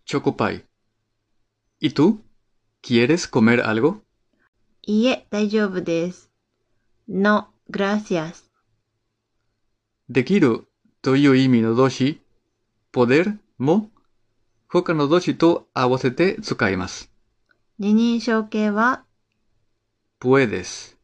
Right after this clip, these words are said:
Speaker 2: ¿Puedes hablar japonés?
Speaker 1: Hablar japonés.
Speaker 2: 日本語を話す。
Speaker 1: ¿Puedes hablar japonés?
Speaker 2: 日本語を話すことができますか？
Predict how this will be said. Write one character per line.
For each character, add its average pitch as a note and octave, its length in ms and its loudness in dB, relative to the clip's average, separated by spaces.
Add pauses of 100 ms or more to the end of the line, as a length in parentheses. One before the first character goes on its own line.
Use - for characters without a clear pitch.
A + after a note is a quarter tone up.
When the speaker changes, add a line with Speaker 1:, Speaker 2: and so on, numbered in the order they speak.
(1120)
Speaker 2:
¿Puedes A#3+ 640 0
hablar G3 560 0
japonés? G3 680 -2 (1500)
Speaker 1:
Hablar B2+ 500 0
japonés. B2+ 720 -2 (320)
Speaker 2:
日 G#3 140 -4
本 G#3+ 280 0
語 G#3 260 0
を A3+ 80 -2
話 F#3+ 400 -4
す。 - 220 -8 (1160)
Speaker 1:
¿Puedes C3 520 2
hablar A#2+ 520 0
japonés? A#2 760 -4 (760)
Speaker 2:
日 G3 120 -6
本 A3+ 240 0
語 G#3+ 120 2
を G#3+ 40 0
話 G#3+ 320 0
す - 60 -16
こ F#3+ 100 -6
と F#3 120 -6
が F3 120 -2
で E3+ 100 -6
き F#3+ 140 -12
ま F3+ 200 -4
す - 80 -16
か？ G#3 300 -6